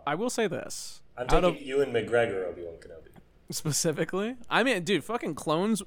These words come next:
Speaker 1: Clone Wars Obi-Wan
Speaker 2: That's what I'm saying.
Speaker 1: actually
Speaker 2: With the
Speaker 1: knew how to
Speaker 2: flow?
Speaker 1: party.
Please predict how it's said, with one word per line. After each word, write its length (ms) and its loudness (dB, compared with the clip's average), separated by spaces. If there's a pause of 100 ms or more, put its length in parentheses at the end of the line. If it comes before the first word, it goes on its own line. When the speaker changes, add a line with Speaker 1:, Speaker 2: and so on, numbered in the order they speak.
Speaker 1:
Clone 220 2
Wars 580 0 (460)
Obi-Wan 460 4
Speaker 2:
That's 120 -6
what 60 -4
I'm 40 -6
saying. 100 -2
Speaker 1:
actually 320 6
Speaker 2:
With 40 0
the 60 8
Speaker 1:
knew 60 8
how 100 8
to 60 6
Speaker 2:
flow? 100 6
Speaker 1:
party. 440 4